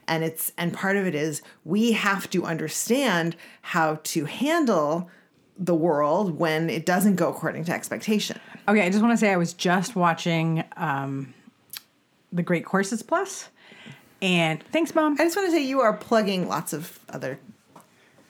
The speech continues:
Speaker 1: sort of courses, which is great because there can't be too many in the world.
Speaker 2: Well, I'm glad you feel that way about the myriad classes available in the world.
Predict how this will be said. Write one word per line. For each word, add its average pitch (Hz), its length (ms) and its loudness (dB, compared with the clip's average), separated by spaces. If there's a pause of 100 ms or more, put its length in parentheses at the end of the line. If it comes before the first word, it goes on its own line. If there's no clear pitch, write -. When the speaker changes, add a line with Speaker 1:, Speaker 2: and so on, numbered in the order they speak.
(300)
Speaker 1:
sort - 240 -12
of - 60 -18
courses, - 540 -6 (420)
which 220 160 -6
is 254 80 -8
great 240 500 -4
because 190 540 -6 (460)
there 160 120 -8
can't 160 200 -10
be 135 80 -8
too - 140 -10
many - 220 -8
in - 100 -12
the - 60 -10
world. - 220 -12 (880)
Speaker 2:
Well, 247 140 4
I'm 262 140 2
glad 240 280 4
you 214 80 6
feel 208 260 4
that 180 200 4
way 185 240 4
about 160 360 0
the 147 200 -2
myriad 185 720 4
classes 143 500 0
available 131 540 -4 (140)
in 151 160 -2
the 139 80 -4
world. 120 320 -8